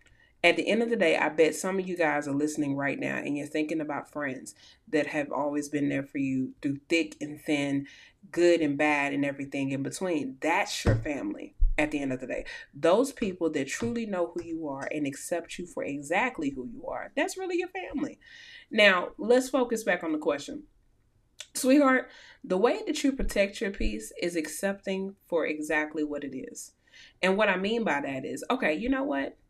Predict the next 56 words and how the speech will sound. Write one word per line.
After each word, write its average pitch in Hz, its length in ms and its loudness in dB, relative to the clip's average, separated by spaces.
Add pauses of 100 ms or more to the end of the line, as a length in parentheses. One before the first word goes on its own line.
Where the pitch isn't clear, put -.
(100)
So 185 240 0
what? 147 400 -2
They 160 160 4
don't 175 160 2
care 170 220 -2
about 151 320 -6
your 147 100 -6
views 139 380 -2
and - 100 -8
ideas. - 640 -10
Yes, 151 380 -2
it - 80 -8
hurts. 175 420 -4 (420)
Yes, 147 300 -2
it's - 140 -10
terrible. 175 520 -4 (200)
That's 135 340 -6
bad, 156 400 -6
and 147 100 -6
they 135 100 -4
shouldn't 151 300 -6
be 208 140 -4
like 135 240 -2
that. 143 220 -4 (340)
But 165 260 0
you 233 120 6
can 226 160 -2
have 190 320 -2
peace 202 340 -6
knowing 156 640 -2
that 156 220 -2
you 185 80 -8
stand 170 640 -2 (100)
on 151 180 0
where 151 140 0
you 151 180 -6
stand 190 460 -6
on 127 180 -8
these 120 180 -10
things. - 440 -14 (360)
And 190 160 2
what 196 140 4
I'm 175 140 0
saying 208 460 0
is, 143 280 -6
as 151 160 -4
we 151 60 -6
get 147 180 -4
ready 143 140 -4
to - 40 -10
go 143 140 -6
into 143 160 -10
the 139 80 -6
next - 240 -6
segment 135 380 -6
here, 139 220 -10